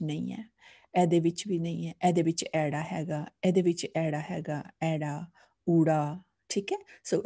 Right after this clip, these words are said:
ਇਹ ਤੁਸੀਂ ਕਰੋਗੇ ਇੰਡੀਪੈਂਡੈਂਟ ਮਾਤਰਾ। ਕਿਉਂ ਇੰਡੀਪੈਂਡੈਂਟ ਮਾਤਰਾ ਸਿੱਖਣੀਆਂ ਜ਼ਰੂਰੀ ਨੇ? ਤਾਂ ਕਿ ਤੁਹਾਡੇ ਸਪੈਲਿੰਗ ਠੀਕ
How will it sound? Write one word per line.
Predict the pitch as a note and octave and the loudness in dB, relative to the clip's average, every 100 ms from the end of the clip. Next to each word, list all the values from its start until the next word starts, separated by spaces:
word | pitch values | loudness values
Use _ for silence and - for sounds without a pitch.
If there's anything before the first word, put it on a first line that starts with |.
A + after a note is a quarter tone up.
| D#3+ | 0
ਇਹ | |
ਤੁਸੀਂ | D3+ D#3 C3+ | 0 -6 -6
ਕਰੋਗੇ | - C#3+ D3 F3 | -4 -4 -2 -2
ਇੰਡੀਪੈਂਡੈਂਟ | - E3 D3+ D3+ C#3 C3+ C#3+ | 2 0 0 0 -2 -2 -4
ਮਾਤਰਾ। | C#3 - D#3+ | -6 -2 -2
ਕਿਉਂ | D#3+ B3+ C4+ | 2 4 6
ਇੰਡੀਪੈਂਡੈਂਟ | B3 A#3 A3 G#3+ G#3+ | 6 4 2 2 4
ਮਾਤਰਾ | G#3 F#3+ F#3+ | 4 2 0
ਸਿੱਖਣੀਆਂ | F#3+ F#3 - F#3+ | 0 0 0 2
ਜ਼ਰੂਰੀ | F#3+ F#3 G3 G#3+ | 2 4 4 4
ਨੇ? | G4 - - - - | 0 -4 -14 -20 2
ਤਾਂ | G#3 G3 | 4 6
ਕਿ | G3 | 4
ਤੁਹਾਡੇ | F#3 E3 | 4 2
ਸਪੈਲਿੰਗ | - - D3 C#3+ D3 | 0 2 2 2 -2
ਠੀਕ | - C#3+ | -2 -2